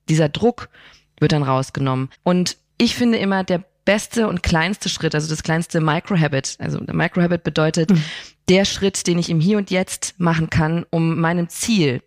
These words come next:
Speaker 1: zum Beispiel nicht mehr so erschöpft zu sein oder das Gefühl nicht mehr haben zu wollen, zu funktionieren und danach total erschöpft zu sein. Also das Microhabit ist zum Beispiel anzufangen, mehrfach am Tag eine ka-,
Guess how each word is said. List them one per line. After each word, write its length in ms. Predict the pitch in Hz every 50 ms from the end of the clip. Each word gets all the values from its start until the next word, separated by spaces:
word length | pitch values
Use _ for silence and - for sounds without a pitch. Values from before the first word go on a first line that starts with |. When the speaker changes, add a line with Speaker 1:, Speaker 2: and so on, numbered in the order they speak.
| _ -
Speaker 1:
zum 160 | - - 165
Beispiel 340 | 156 156 - - 165 156 160
nicht 160 | 170 165 -
mehr 120 | 165 160
so 80 | 151 165
erschöpft 400 | 165 165 - 196 196 - - -
zu 120 | - 185
sein 320 | 147 139 143 135 135 139 -
oder 300 | - 156 160 156 156 160 - - - _ _ _ _ _ _ _ _ _ -
das 180 | 165 160 -
Gefühl 500 | - 180 - - - 196 190 190 185 - _ - _ -
nicht 160 | 175 175 -
mehr 100 | 185 180
haben 160 | 175 175 175 180
zu 180 | - - 165
wollen, 380 | 165 165 165 165 165 165 - -
zu 140 | - - 170
funktionieren 720 | - - 180 170 - - - 180 190 214 233 233 214 202
und 120 | 175 165
danach 560 | 175 175 170 170 175 170 190 208 220 202 - -
total 320 | - 175 - 165 151 -
erschöpft 380 | 156 143 - 151 139 - - -
zu 140 | - -
sein. 320 | 143 147 143 139 151 208 277 - - - - - - _
Also 200 | - 175 180 190 180 _ -
das 160 | - 170 -
Microhabit 640 | 185 180 202 208 - 233 220 220 220 208 214 202
ist 180 | - 196 - -
zum 140 | - 196 196
Beispiel 600 | 185 175 180 196 - - - 247 254 269 277 320 - - - - -
anzufangen, 760 | 185 190 226 - - 240 - - 220 208 214 220 214 220 214 - - - - - - _
mehrfach 560 | - 165 175 185 190 - 208 202 196 190 - -
am 140 | 180 175
Tag 340 | - - 165 165 175 185 - -
eine 100 | 170 -
ka-, 160 | - 165